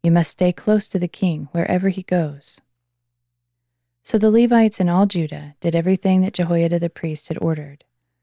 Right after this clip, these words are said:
Each of them took his men, those coming on duty on Sabbath and those going off duty. For Jehoiada the priest had not released any of the divisions.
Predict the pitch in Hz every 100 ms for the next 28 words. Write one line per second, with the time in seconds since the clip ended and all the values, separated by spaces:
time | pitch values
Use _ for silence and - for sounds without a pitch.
0 | _ _ 170 160 170 175 175 190 - 202
1 | 208 208 160 143 - _ 165 160 - 165
2 | 165 170 175 170 175 175 180 - 165 -
3 | 170 156 170 190 - 151 151 156 - 170
4 | 180 196 - - 156 151 147 _ _ _
5 | _ _ _ _ - 185 196 220 226 233
6 | 240 240 - 156 151 - 170 175 196 180
7 | 185 180 - - 202 202 190 170 165 165
8 | 151 147 151 -